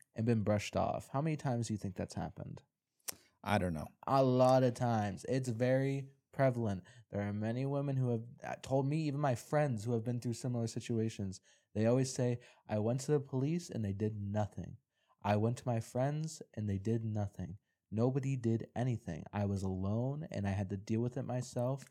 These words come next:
Speaker 1: And now I'm a sh-,"
Speaker 2: Yeah, I understand
Speaker 1: you know?
Speaker 2: how, yeah, I understand how abuse with women works. I'm very familiar with it.
Speaker 1: Yes, yes.
Speaker 2: Nobody does anything.
Speaker 1: But
Speaker 2: Nobody
Speaker 1: no,
Speaker 2: wants
Speaker 1: let
Speaker 2: to
Speaker 1: me
Speaker 2: believe
Speaker 1: finish.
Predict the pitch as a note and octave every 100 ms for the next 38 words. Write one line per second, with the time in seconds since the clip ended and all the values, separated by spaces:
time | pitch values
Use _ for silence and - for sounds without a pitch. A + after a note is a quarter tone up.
0 | - - _ - G2+ G2+ G2+ A2 A#2+ C#3+
1 | - - _ G#2+ G#2 G#2 - - G#2+ F#3+
2 | D#3+ D#3 F3 F3 E3+ A#2+ E3+ D#3 C3 A#2+
3 | B2+ B2+ C3+ A2 G#2 G2+ G#2 - F2+ -
4 | F2 E2 E2 D#2 F#2 A#2+ G2 A2+ A#2 G#2
5 | F#2+ F#2 E2+ E2 D#2 E2 A2 - - C#3+
6 | B2 C#3 D3 C3+ A#2+ A#2 D3 A#2 A2+ A2+
7 | A2 G#2+ G2+ G#2 G#2 G2+ G2